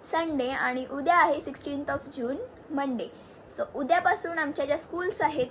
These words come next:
त्या रिओपन होणार आहेत आणि आम्ही पुढच्या स्टँडर्ड्समध्ये ट्रान्सफर होणार आहोत. So मी जाणार आहे नाइन्थ स्टँडर्डमध्ये आणि गौरांश जाणार आहे फिफ्थ स्टँडर्डमध्ये. So हा व्लॉग आपला असणार आहे आम-,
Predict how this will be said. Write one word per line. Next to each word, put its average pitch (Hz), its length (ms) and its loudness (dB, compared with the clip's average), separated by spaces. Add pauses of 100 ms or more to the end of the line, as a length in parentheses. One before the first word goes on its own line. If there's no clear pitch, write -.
त्या 254 220 4
रिओपन 320 460 0
होणार 254 300 -2
आहेत 277 380 -6
आणि 247 420 -2
आम्ही 247 380 -4 (500)
पुढच्या 466 300 4
स्टँडर्ड्समध्ये 294 680 2
ट्रान्सफर 269 520 2
होणार 254 300 0
आहोत. 254 380 2 (560)
So 262 80 4
मी 320 220 -4
जाणार 320 320 4
आहे 339 220 0
नाइन्थ 277 320 -2
स्टँडर्डमध्ये 254 720 -2
आणि 240 400 -4
गौरांश 254 460 2
जाणार 240 360 -2
आहे 254 220 -4
फिफ्थ - 300 -6
स्टँडर्डमध्ये. 226 720 -4 (760)
So 294 340 8
हा 349 300 8
व्लॉग 330 320 0
आपला 320 280 2
असणार 302 440 2
आहे 311 520 2 (760)
आम-, 233 280 0